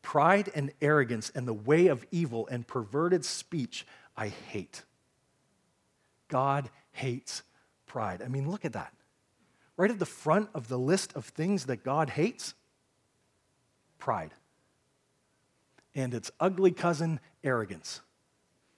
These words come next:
And then he lumps them into the same category as all of their messed up neighbors, the way of evil and perverted speech.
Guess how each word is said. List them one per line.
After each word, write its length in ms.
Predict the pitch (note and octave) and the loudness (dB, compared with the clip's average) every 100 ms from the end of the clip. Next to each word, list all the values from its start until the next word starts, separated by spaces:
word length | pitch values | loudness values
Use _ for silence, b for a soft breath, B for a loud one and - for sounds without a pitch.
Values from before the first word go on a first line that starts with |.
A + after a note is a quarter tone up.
| b b b | b b b
And 140 | C3+ C#3+ | -2 0
then 180 | C#3 B B - | 0 B B -2
he 120 | D3 | 2
lumps 360 | C#3 D#3+ F#3 | 4 4 2
them 240 | F3 F#3 F3 | 2 4 4
into 240 | D#3+ C#3 | 2 0
the 80 | B2 | 0
same 320 | - F3+ F3+ | 2 0 2
category 580 | F#3 E3+ E3+ D#3+ D#3+ D#3+ | 4 4 4 4 4 4
as 140 | B2+ | 2
all 220 | D#3 D#3+ E3 | 2 2 4
of 100 | D3 | 2
their 100 | C3 | 0
messed 340 | C3 D#3+ - | 2 0 0
up 160 | D3 A#2 | -2 0
neighbors, 440 | C3+ D3+ D#3+ - B - | 0 0 0 -4 B -6
the 80 | |
way 220 | B2+ D#3 E3 | 2 4 4
of 140 | C3+ - | 2 0
evil 440 | E3+ E3 F#3+ F#3 B - | 0 6 4 4 B -6
and 100 | C#3 | -4
perverted 460 | C#3+ B2+ C3+ B2+ | -2 0 0 0
speech. 460 | - - A2 - - | -4 -8 -10 -10 -18